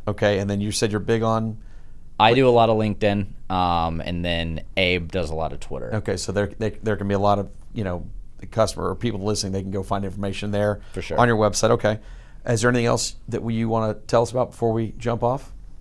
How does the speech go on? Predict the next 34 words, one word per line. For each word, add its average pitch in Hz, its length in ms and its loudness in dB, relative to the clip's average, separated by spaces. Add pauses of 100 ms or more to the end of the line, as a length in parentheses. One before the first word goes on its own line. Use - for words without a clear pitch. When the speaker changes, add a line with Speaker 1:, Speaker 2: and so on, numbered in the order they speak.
(640)
Speaker 2:
Uh, 180 440 -2
Speaker 1:
Well, 131 180 10
before, 117 340 2
let 113 160 0
me 117 80 2
rephrase 101 380 0
that. 82 160 -6 (500)
Before 113 220 -2
we 101 80 -2
go 107 80 2
to 95 60 0
the 92 60 -4
lightning 92 320 2
round, 85 420 -8
excuse - 420 -4
me. - 80 -16 (720)
Speaker 2:
I 85 140 -6
think, 175 320 -4
uh, 101 460 0
I 98 120 -10
think 131 160 -4
I 139 100 0
rambled 95 600 -4
on 95 220 2
and 98 100 -2
covered 92 320 -2
most 95 280 -4
everything. 92 360 -2
Speaker 1:
It's - 120 2
a 180 40 6
Speaker 2:
It's 117 80 2
Speaker 1:
great 123 180 8
Speaker 2:
the 180 40 2
Speaker 1:
story. 120 420 4